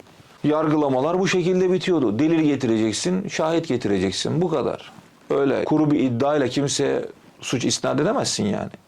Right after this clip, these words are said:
Onun için adalet vaktinde tecelli ediyordu. Güller açıyordu. Ama şimdi adalet <laughs> tecelli etmesi beş sene sürüyor. Beş sene sonra da yine hakkını alamıyorsun, alabiliyor musun, alamıyor musun? Şimdi bu şekilde bir nizam var.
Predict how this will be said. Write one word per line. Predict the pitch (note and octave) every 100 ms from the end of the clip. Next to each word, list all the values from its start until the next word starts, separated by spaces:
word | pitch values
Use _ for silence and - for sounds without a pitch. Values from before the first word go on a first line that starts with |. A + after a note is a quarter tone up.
| -
Onun | G3 G3
için | D#3 A#2+ G#3 B3 A#3
adalet | C3+ C3+ C3+ C#3+ D3+
vaktinde | B2+ C3+ - D3 D#3
tecelli | B2+ G#2 G#2 F#2 G2 G2+
ediyordu. | G2 F#2 F2+ D#3 G#3 A3+ A3 _
Güller | C#3 F#3 G3+ F#3+
açıyordu. | D#3 - G#2+ E2+ E2 - -
Ama | C#3 C#3
şimdi | B2+ E3+ D#3 D#3+ G3 A3 -
adalet | - A#2 C3 C3+ D3 - - -
<laughs> | - -
tecelli | - C3+ C#3+ C3 C#3+
etmesi | A#2 A#2 C#3+ C#3 C3+
beş | C#3
sene | - D#3
sürüyor. | D#3+ F#3+ A2+
Beş | A2+ B2
sene | C3 C3
sonra | C3 C#3
da | D#3
yine | C3+
hakkını | B2 B2 D3
alamıyorsun, | C3+ C3+ D#3 F3+ -
alabiliyor | A#2 B2 D3+
musun, | F3 D3+
alamıyor | E3 D#3+ A2
musun? | - - -
Şimdi | - G3+ F3
bu | A3
şekilde | A3+ G3+ D#3+ F3+ F#3 F#3
bir | F#3
nizam | E3+ E3+ D#3+ F3+ E3
var. | C3+ F2+ -